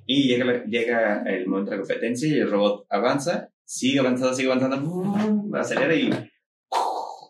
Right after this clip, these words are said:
choca con, este, con otro robot y contra una pared, se le quebra, este, un brazo y,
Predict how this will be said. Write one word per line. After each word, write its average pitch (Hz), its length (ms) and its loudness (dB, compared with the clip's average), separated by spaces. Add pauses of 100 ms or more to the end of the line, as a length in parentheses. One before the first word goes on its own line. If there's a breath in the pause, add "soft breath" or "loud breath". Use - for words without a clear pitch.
choca 120 280 0
con, 98 400 -2
este, 90 540 -4
con 110 100 -2
otro 104 160 -4
robot 101 440 -2 (180)
y 92 400 -4
contra 98 220 -8
una 95 160 -4
pared, 135 240 0
se 123 120 -6
le 123 100 -2
quebra, 104 500 0
este, 101 240 -8
un 104 100 -2
brazo 127 360 0
y, - 240 -2